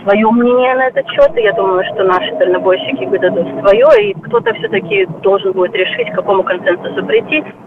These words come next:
Мне кажется, что все, что они добиваются, это чтобы медиа выпустила правдивую историю, чтобы открылось больше информации для людей, которые живут в Канаде. Это, если хотя бы это произойдет,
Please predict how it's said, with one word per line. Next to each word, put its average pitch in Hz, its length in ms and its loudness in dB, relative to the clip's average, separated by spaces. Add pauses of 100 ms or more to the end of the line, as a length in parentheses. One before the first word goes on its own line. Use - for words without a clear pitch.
(140)
Мне 208 520 0
кажется, 196 560 0
что 175 680 0 (420)
все, 494 140 0
что 480 160 0
они 440 120 2
добиваются, 202 640 2
это 185 140 -4
чтобы 185 380 -6 (340)
медиа 202 880 2 (240)
выпустила 175 760 0 (140)
правдивую 175 840 -2
историю, 214 480 0 (100)
чтобы 185 220 0
открылось 170 500 2
больше 180 320 -2
информации 175 720 -2
для 175 140 0
людей, 175 300 -4
которые 165 380 0
живут 180 200 -2
в - 80 -16
Канаде. 208 480 0
Это, 175 480 0 (160)
если 190 280 -2
хотя 175 300 0
бы 190 140 0
это 196 300 2 (160)
произойдет, 185 600 2